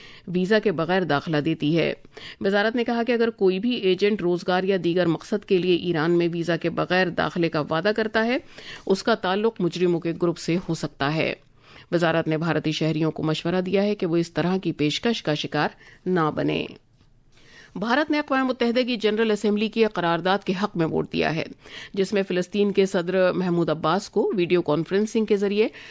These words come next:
آئندہ اعلیٰ سطح کے جلسے سے خطاب کرنے کی اجازت دی گئی ہے۔ یہ اجازت امریکہ کی طرف سے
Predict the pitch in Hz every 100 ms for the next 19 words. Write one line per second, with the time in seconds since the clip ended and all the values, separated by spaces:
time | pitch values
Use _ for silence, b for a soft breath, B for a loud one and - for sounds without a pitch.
0 | B - 196 220 226 240 180 175 185 180
1 | 202 202 175 170 165 208 196 180 170 147
2 | 147 196 190 160 156 151 170 165 143 139
3 | 165 156 151 185 147 - _ - B B
4 | B 180 165 160 160 196 - 165 170 175
5 | 185 175 170 156 151 196